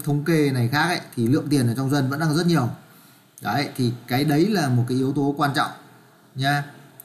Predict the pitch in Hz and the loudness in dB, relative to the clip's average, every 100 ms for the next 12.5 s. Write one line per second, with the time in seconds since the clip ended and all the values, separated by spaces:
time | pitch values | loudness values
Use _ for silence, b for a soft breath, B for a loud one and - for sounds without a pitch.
0 | - 131 117 131 147 147 151 135 131 127 | -14 -6 0 0 2 2 0 0 0 0
1 | 147 147 139 139 147 147 135 135 135 131 | 0 0 0 0 0 0 0 0 0 0
2 | 113 107 131 131 131 131 120 117 123 131 | 0 -2 -4 -4 -2 0 0 0 -2 -2
3 | 120 131 120 98 110 117 117 110 - 139 | -4 -2 -2 -2 -2 -2 -4 -6 -4 0
4 | 139 143 143 139 135 139 120 131 143 147 | 2 2 2 2 2 0 -2 -2 -2 -2
5 | - - - 135 131 135 156 135 143 147 | -6 -18 -12 -8 -6 -2 0 2 2 0
6 | 120 131 120 120 127 - B B B - | 0 0 0 0 -2 -4 B B B -12
7 | 113 123 135 131 139 117 131 123 117 123 | -6 -4 -2 -2 0 0 2 4 2 2
8 | 143 139 131 120 117 117 110 139 165 156 | 0 0 0 0 0 -2 -2 -2 0 0
9 | 135 120 131 160 131 139 175 147 135 127 | -2 -6 -4 -2 0 2 2 2 0 -2
10 | 123 147 151 165 156 190 156 123 147 143 | -4 -4 -2 2 2 2 0 -2 0 0
11 | 143 135 135 139 135 151 156 - B B | 0 -2 -2 -2 -2 -4 -6 -8 B B
12 | B - 135 156 | B -4 0 2